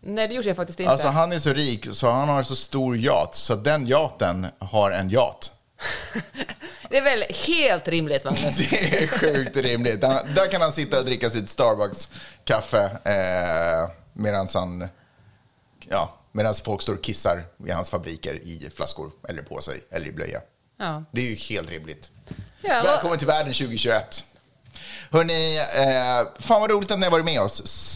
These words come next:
Speaker 2: Super, super, super kul. Eh, jag glömde ju säga att live på Clubhouse, kanske nästa lördag också.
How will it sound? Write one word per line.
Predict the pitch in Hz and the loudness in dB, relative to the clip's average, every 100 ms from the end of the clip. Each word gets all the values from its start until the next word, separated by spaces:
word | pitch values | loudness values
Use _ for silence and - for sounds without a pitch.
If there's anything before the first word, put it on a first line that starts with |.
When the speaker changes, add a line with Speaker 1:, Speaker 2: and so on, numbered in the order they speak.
| - | 2
Speaker 2:
Super, | 196 147 | 0 0
super, | 143 127 | -2 -4
super | 131 127 - | -4 -4 0
kul. | 117 87 110 - | 0 0 -2 2
Eh, | 120 117 113 113 110 110 - 120 117 | 4 4 4 4 2 0 -6 -8 -8
jag | 127 117 123 | 0 2 2
glömde | 151 175 | 2 0
ju | 170 | 0
säga | 185 147 147 | 2 4 2
att | 113 | 0
live | - 113 139 | 0 2 2
på | 139 | 0
Clubhouse, | - 98 104 123 - - _ - - | 0 2 2 0 -4 -12 _ -20 -6
kanske | - 139 139 | 0 0 0
nästa | 127 131 | 0 4
lördag | 117 107 | 4 2
också. | 90 131 | 0 0